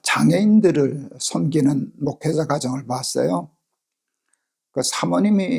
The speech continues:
일을 해서 생활비를 마련하고, 목사님은 그 장애인들을 이렇게 섬기시는데, 아들, 딸도 다 이렇게 해서 그, 이렇게 섬기는데 큰 감동을 받았어요.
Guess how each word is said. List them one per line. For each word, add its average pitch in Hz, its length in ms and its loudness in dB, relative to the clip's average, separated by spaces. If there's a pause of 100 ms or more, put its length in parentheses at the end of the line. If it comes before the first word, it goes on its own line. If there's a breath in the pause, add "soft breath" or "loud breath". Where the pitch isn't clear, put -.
(240)
일을 147 360 0
해서 139 400 0
생활비를 139 540 -4
마련하고, 127 760 -6 (640)
목사님은 147 720 -2 (180)
그 131 140 -12
장애인들을 143 760 -2
이렇게 - 180 -8
섬기시는데, 139 840 -2 (340 soft breath)
아들, 135 420 -2
딸도 151 840 -4
다 - 400 -10 (120)
이렇게 - 220 -14
해서 123 340 -6 (540)
그, - 120 -8 (120)
이렇게 - 180 -10
섬기는데 147 540 -2
큰 202 300 -6
감동을 180 520 -2
받았어요. 123 720 -2